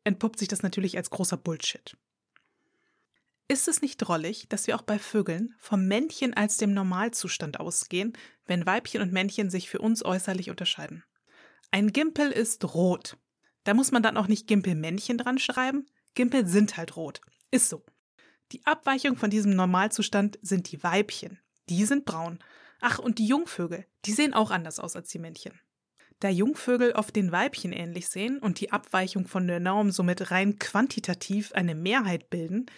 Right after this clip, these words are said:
wäre es doch gar nicht so abwegig, die unauffälligeren, clever getarnten Nichtmännchen als den Normalzustand zu betrachten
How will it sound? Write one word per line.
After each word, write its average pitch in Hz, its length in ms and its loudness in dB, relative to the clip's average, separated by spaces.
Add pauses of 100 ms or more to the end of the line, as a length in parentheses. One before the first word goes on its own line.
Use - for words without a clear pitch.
(460)
wäre 285 220 4
es 269 160 -2
doch - 200 -2
gar 233 220 2
nicht 311 180 -6
so - 100 -4
abwegig, 208 640 -4 (300)
die 220 160 4
unauffälligeren, 208 1000 2
clever 247 460 0
getarnten 208 640 2
Nichtmännchen 180 920 0
als 170 180 -2
den 185 140 2
Normalzustand 180 680 -2
zu 170 120 -10
betrachten - 520 -12